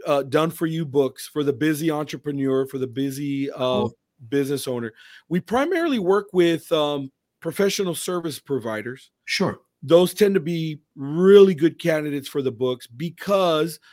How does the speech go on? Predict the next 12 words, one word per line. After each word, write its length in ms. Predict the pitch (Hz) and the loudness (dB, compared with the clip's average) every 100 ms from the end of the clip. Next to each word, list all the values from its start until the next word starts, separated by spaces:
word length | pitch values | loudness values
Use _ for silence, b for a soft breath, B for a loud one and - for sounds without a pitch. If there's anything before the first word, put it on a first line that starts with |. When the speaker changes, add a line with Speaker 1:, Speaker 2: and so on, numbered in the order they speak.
| b _ | b _
Speaker 1:
most 480 | 147 151 165 180 - | -10 0 2 2 -2
of 140 | 220 151 | -4 0
them 360 | 147 143 151 - | 0 -2 -6 -6
are 120 | 143 | -6
still 340 | 135 - 156 151 | -6 -4 -2 -2
doing 280 | 143 147 143 | -2 -2 -2
a 60 | |
lot 220 | 139 143 | -4 -6
of 80 | 143 | -10
face-to-face 920 | - 143 131 - 135 131 127 120 - - _ _ _ | -4 -4 -4 -10 -8 -4 -4 -6 -14 -18 _ _ _
interaction. 680 | 135 123 117 113 113 - - _ _ | -6 -4 -4 -4 -8 -14 -16 _ _
Speaker 2:
Right. 420 | 104 107 233 - | -10 -8 -8 -10